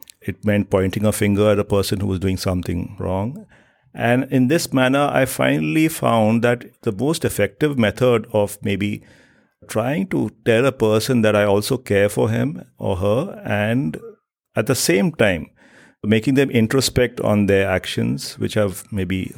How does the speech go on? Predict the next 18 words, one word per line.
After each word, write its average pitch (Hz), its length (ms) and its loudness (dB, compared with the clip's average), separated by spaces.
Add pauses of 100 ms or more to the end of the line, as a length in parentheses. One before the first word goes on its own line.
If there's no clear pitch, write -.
(120)
hurt 98 300 0
me 98 200 2
or 92 180 0 (100)
hurt 95 180 -2
someone 95 300 0
else, 92 320 -6 (600)
is 123 160 -2
by 131 140 2
using 123 760 2 (320)
simple 131 360 -2
questions, 131 800 -2 (960)
but 139 180 0
in 139 180 0
a 156 60 -2
kind 101 380 0
way. 78 280 -8 (240)
When 120 140 0
I, 120 60 2